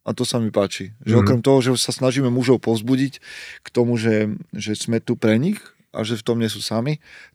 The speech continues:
Speaker 1: tak okrem toho narúšame komfort a, a takéto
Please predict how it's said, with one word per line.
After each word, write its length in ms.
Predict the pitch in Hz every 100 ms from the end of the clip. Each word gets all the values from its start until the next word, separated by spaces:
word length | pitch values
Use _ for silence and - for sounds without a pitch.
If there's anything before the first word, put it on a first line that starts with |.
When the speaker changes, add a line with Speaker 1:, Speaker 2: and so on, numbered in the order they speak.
| _
Speaker 1:
tak 480 | 120 107 104 101 -
okrem 340 | 107 - 107
toho 540 | 101 113 107 110 98 - _ _ _
narúšame 600 | 110 113 123 - 98 95
komfort 760 | - 110 110 - 101 - - _ _ _ _ _ _ _
a, 120 | 98 101 95 92
a 60 |
takéto 340 | 104 113 -